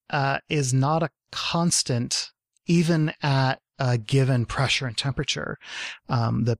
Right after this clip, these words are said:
pitch of the sound also changes, uh, the, the s-, the speed of that particular sound. And so when they did the first analysis, they actually came up with two major components for a high pitch and a low pitch component of the sound. Um,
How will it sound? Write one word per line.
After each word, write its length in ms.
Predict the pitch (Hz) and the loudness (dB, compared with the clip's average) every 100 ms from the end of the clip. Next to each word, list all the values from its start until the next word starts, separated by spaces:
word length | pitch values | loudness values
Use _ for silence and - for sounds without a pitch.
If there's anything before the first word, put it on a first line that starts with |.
| - | -4
pitch 340 | - 160 - | -2 0 0
of 60 | 139 | 0
the 100 | 120 | 0
sound 380 | - 123 113 110 | 0 0 0 0
also 340 | 113 - 127 | 0 0 -2
changes, 880 | - - 120 113 113 107 107 - - | -4 -2 2 2 0 -2 -2 -2 -2
uh, 360 | - 113 113 - - _ | -6 -4 -4 -4 -8 _
the, 220 | 120 117 - | -4 -2 -2
the 80 | - | -4
s-, 260 | 107 - - _ _ | -2 0 -2 _ _
the 160 | 147 123 | -8 -4
speed 360 | - - 139 | -2 2 4
of 60 | 123 | 4
that 180 | 117 107 | 0 -4
particular 480 | 117 120 - 110 107 | -4 -4 -4 -6 -4
sound. 500 | - 135 127 135 - - - - - | -2 0 -2 -4 -8 -12 -12 -10 -6
And 160 | - 131 | 0 2
so 100 | 143 | 4
when 100 | 135 | 4
they 120 | 135 | 4
did 200 | 131 147 | 2 2
the 80 | 135 | 0
first 500 | - - 151 151 - | -4 -2 0 0 0
analysis, 640 | 127 117 127 151 - - | 2 2 2 0 -2 -4
they 100 | - | -2
actually 320 | 123 123 - 123 | -2 0 -2 0
came 220 | 139 123 | 2 2
up 160 | 120 | 2
with 160 | 120 - | -2 -4
two 260 | - - 147 | -4 2 4
major 300 | 135 120 120 | 6 4 0
components 500 | 117 107 135 120 107 | -2 2 2 2 -2
for 140 | - | -4
a 60 | 110 | -2
high 300 | 101 143 127 | 0 2 0
pitch 260 | - 123 - | 0 -2 -2
and 80 | |
a 40 | 110 | 0
low 200 | 113 117 | 0 0
pitch 260 | 135 127 | -2 -4
component 340 | - 117 120 110 | -4 -4 -2 -2
of 60 | |
the 60 | 107 | -4
sound. 420 | - 127 120 139 - - - - - - - | -4 -2 -2 -6 -10 -16 -12 -12 -12 -14 -4
Um, 280 | 117 110 | -2 0